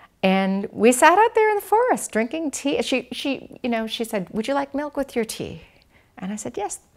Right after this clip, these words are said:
please." And then I gave it back to her and she went, "Glug." It was this crazy sort of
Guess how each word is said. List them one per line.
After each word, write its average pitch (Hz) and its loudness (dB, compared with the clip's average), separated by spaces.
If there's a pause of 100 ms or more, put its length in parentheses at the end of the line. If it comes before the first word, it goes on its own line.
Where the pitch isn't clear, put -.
(120)
please." - -10 (160)
And 185 -4
then 175 -6
I 180 -6
gave 190 -4
it - -12
back 220 -4
to 196 -4
her 170 -6
and 160 -10
she - -12
went, - -14 (680)
"Glug." 160 2 (640)
It - 10
was 302 8
this 349 2
crazy 415 6
sort 349 0
of 262 0